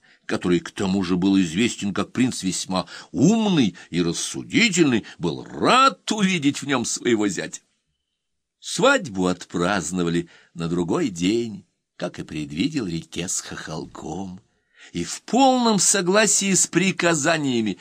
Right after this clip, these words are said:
которые он успел дать задолго до того. Мораль. Из сказки следует одно — зато вернее самой верной были.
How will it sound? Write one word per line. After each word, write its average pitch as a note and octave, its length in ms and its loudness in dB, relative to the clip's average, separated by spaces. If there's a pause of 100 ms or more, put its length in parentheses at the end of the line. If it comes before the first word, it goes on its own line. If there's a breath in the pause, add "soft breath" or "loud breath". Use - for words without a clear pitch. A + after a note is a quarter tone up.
(240 loud breath)
которые G2+ 320 2
он G2 80 0
успел G2+ 380 2
дать F#2 260 -2
задолго A#2 920 -4
до F2 240 -6
того. - 520 -12 (1800)
Мораль. F#2 720 -2 (1200 soft breath)
Из D2 260 -6
сказки E3+ 1120 0 (340)
следует A2 840 -2
одно — D#2 760 -4 (540)
зато D#2 200 -12
вернее D2 460 -8
самой F3+ 540 0
верной D3+ 460 -8
были. G2+ 580 -4